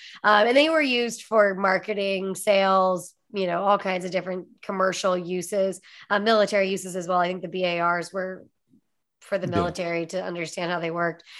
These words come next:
Speaker 1: Um, but they just, for the purposes of this episode, they just look like, you know, gun skeletons.
Speaker 2: Yeah. I mean, they really do. 'Cause it's like, it's like when you walk in the doctor's office and there's, like, the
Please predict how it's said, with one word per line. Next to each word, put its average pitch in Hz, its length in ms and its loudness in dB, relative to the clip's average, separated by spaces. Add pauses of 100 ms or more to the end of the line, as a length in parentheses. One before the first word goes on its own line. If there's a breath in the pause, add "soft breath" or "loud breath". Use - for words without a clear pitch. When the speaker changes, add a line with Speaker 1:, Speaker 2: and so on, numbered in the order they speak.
(180 loud breath)
Speaker 1:
Um, 226 360 8
but 320 280 6
they 277 140 2
just, 254 260 -2 (340)
for 277 120 0
the 294 100 8
purposes 269 440 4
of 220 100 0
this 220 160 0
episode, 208 380 0
they 262 80 2
just 302 200 -6
look 262 160 -4
like, 269 240 0 (240)
you 254 140 -4
know, 233 240 -6
gun 311 240 2
skeletons. 202 720 -4 (420)
Speaker 2:
Yeah. 127 220 2 (120)
I 123 60 4
mean, 139 160 8
they 139 80 8
really 139 240 6
do. 110 160 4
'Cause 92 180 -4
it's 95 120 -10
like, 101 180 2
it's - 560 -20
like 101 120 -4
when 110 100 2
you 107 80 2
walk 104 180 4
in 107 60 0
the 110 80 0
doctor's 110 360 0
office 82 340 -4
and 87 100 -4
there's, 85 160 -4
like, 85 180 0 (160)
the 87 500 -2